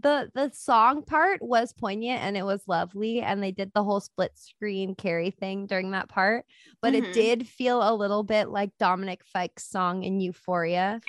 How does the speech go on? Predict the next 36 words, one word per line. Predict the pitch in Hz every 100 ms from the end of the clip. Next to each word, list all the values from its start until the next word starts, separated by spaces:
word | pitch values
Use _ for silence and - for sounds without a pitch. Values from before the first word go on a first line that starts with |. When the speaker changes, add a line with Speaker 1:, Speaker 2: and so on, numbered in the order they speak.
| - 247
Speaker 1:
where | 208 202
it | 214
went | 214 196
on | 214 208 208
for, | 214 254 220
like, | 220 226
a | 226
Speaker 2:
<laughs> | 226
Speaker 1:
little | 220 202 208 208
bit | 220 214 202 -
too | 240 226
long. | 214 190 180 190 208
I | 208
was | 214
like, | 214
"We're | 220 214
doing | 226 214 226
the | 214
whole | 214 202 233 220 208 208
song. | - 220 196 175 165 175 185 220
Okay." | 214 - 208 175 165 170 -
I | 214
mean, | 226 214
uh, | 196
the | 214
verses | 190 208 208 - 214
are | 190 180
poignant, | 208 175 170 143 135 - 359 370
<laughs> | - -
but | -
Speaker 2:
You | 294
Speaker 1:
we're | 262 247 254
gonna | 302 262 247
do | 233
Speaker 2:
remember? |
Speaker 1:
the | 233